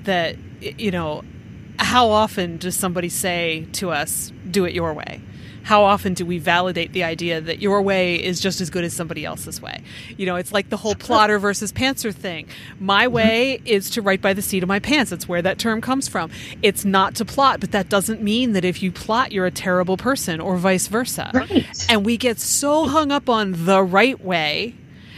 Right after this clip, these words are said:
Speaker 1: And I see
Speaker 2: Mm-hmm.
Speaker 1: this all the time 'cause you know, from time to time I'll go on Quora and answer questions, and people are so hung up on things like,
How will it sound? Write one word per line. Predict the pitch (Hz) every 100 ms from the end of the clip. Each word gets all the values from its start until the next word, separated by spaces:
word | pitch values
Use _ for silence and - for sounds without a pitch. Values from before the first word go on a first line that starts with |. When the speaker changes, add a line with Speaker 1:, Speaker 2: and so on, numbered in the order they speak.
| - -
Speaker 1:
And | 202
I | 190
see | 208 247
Speaker 2:
Mm-hmm. |
Speaker 1:
this | 240 233
all | 214
the | 214
time | - 208 202
'cause | 196 175 - - - 208
you | 196
know, | 175 170 - -
from | 202 196
time | 196 190
to | 180
time | 185 180
I'll | 175 175
go | 175
on | 170 165
Quora | - 180 180
and | 175 170
answer | 170 170 180
questions, | 185 185 185 170
and | - 190
people | - 208 202
are | 185
so | - 208
hung | 220 226
up | 202 208
on | 175
things | 165 175 170
like, | 156